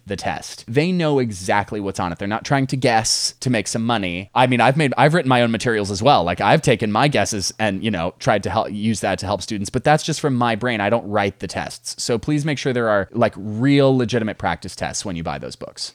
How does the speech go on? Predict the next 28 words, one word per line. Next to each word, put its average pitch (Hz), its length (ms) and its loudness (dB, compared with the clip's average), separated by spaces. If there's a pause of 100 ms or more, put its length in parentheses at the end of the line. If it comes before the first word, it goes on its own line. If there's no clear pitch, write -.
(120)
Now, 151 600 2
if 175 120 0
you're 202 120 0
looking 269 220 2
for - 220 4
a 175 80 4
class, 180 1080 -2
it 190 200 0
sort 294 340 -4
of 202 420 -8
depends 220 380 0
on 202 100 2
what 196 120 0
you're 180 100 2
looking 156 260 0
for. 131 220 2
So 175 160 0
some 208 300 0
classes 233 420 -2
do 185 160 0
a - 20 2
lot 156 240 2
of 135 100 2
one-on-one 131 600 0
personalized 127 800 -4
attention 185 640 -4
for 208 160 -6
students. 226 580 -4